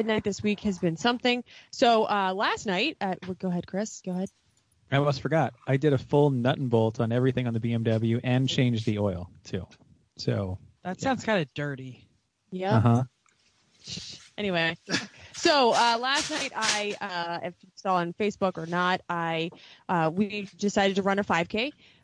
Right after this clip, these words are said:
Speaker 1: We really just, it's, we were gonna run a five K. We were gonna run more than five K 'cause it's Wednesday, and we usually do a long run on Wednesday. So we were gonna run anyway, but I said, "Okay, let's sign up for this." The benefit was for the library, which I am on the board. So I decided, "Well, we're just gonna sign up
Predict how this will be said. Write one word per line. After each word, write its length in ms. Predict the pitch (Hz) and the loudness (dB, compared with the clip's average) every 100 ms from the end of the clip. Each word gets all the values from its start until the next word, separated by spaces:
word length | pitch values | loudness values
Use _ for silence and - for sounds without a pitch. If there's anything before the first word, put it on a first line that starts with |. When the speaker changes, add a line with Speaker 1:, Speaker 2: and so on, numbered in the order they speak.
| _ | _
Speaker 1:
We 120 | 220 | 0
really 260 | 220 226 208 | 4 4 4
just, 200 | 196 - | 2 -2
it's, 260 | 185 - - | -6 -8 -4
we 160 | 196 | -2
were 100 | 190 | 0
gonna 160 | 185 180 | 0 2
run 220 | 185 180 | 2 2
a 40 | |
five 280 | 175 175 165 | 0 0 0
K. 340 | 170 165 170 170 | -2 -2 -2 -4
We 60 | |
were 80 | 190 | -4
gonna 140 | 185 180 | 0 0
run 180 | 170 | 2
more 220 | 202 359 285 | 4 4 4
than 80 | 208 180 196 180 _ | -4 -14 -20 -20 _
five 240 | - 180 175 | -4 -4 -2
K 260 | 185 175 | -4 -4
'cause 120 | 208 185 | -6 -10
it's 120 | - | -6
Wednesday, 360 | 175 170 165 | -6 -4 -4
and 100 | 185 | -4
we 60 | 175 | -2
usually 320 | 165 170 151 - | -2 -2 -4 0
do 160 | 180 165 | 2 4
a 20 | |
long 240 | 165 156 | 4 2
run 220 | 165 160 | 2 0
on 100 | 160 | 0
Wednesday. 400 | 175 233 - 285 | 0 0 2 2
So 120 | 269 208 | 4 2
we 60 | |
were 60 | 233 | 2
gonna 140 | 294 | 4
run 160 | 240 214 | 2 2
anyway, 320 | 202 185 175 | 0 0 0
but 160 | 170 156 | 0 -4
I 60 | |
said, 200 | - 170 | -4 -2
"Okay, 260 | - 254 156 | -2 -2 -2
let's 220 | 190 - | -2 -2
sign 220 | 311 262 | 0 2
up 80 | 185 | 0
for 80 | 170 | 0
this." 180 | 165 - - - | -4 -6 -18 -6
The 60 | 196 | 0
benefit 520 | 220 202 226 247 - | 2 2 -2 -2 -2
was 240 | 196 185 | -2 -4
for 280 | - 175 156 | -6 -4 -4
the 80 | 156 | 0
library, 480 | 196 233 233 220 214 | 0 0 0 -4 -4
which 200 | 180 - - | -8 -10 -10
I 220 | 160 156 | -8 -8
am 220 | 170 156 | -8 -6
on 160 | 151 151 | -4 -4
the 60 | |
board. 380 | 156 240 294 302 - - - | 0 4 4 2 -6 -20 -12
So 120 | - 180 | 0 0
I 40 | |
decided, 340 | 170 175 165 | 2 0 0
"Well, 240 | 240 381 370 | 2 4 4
we're 60 | |
just 160 | 320 277 | 4 2
gonna 160 | 240 202 | -2 0
sign 240 | 175 | 0
up 100 | 170 | 0